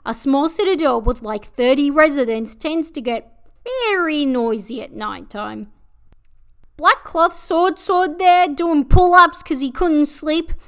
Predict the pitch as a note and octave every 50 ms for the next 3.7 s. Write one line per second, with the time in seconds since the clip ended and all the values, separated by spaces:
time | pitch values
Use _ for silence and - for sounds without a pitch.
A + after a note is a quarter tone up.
0 | - _ - D4+ D#4+ E4 - - A4 G#4 G4+ E4 E4 D4 D#4+ C#4 D4+ C#4 C#4+ D4
1 | D4 E4+ D4+ D4 B3 C#4+ C4+ C4+ C4+ A#3 B3 A3+ A3+ C4+ C4 C4 C4 C#4+ C4+ A#3
2 | A#3 A#3+ A#3 - C#4 C4+ C#4+ D4 C#4+ C4+ A#3+ G#3+ G#3+ G#3 A#3 A#3+ A#3+ A#3+ B3 B3+
3 | C4+ C4+ D#4 C#4+ C4+ C4 B3+ B3+ - C4 A#3+ B3 - G#3+